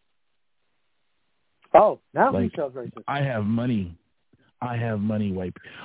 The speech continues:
Speaker 2: I am not a racist person. I cannot ever be racist
Speaker 1: Okay,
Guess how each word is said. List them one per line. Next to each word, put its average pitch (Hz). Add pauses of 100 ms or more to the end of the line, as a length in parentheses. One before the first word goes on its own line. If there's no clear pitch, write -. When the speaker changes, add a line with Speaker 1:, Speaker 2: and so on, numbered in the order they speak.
(160)
Speaker 2:
I 175
am 139
not 135 (160)
a 117
racist 113 (140)
person. 107
I 101
cannot 117
ever 113
be 90
racist 101 (1000)
Speaker 1:
Okay, 143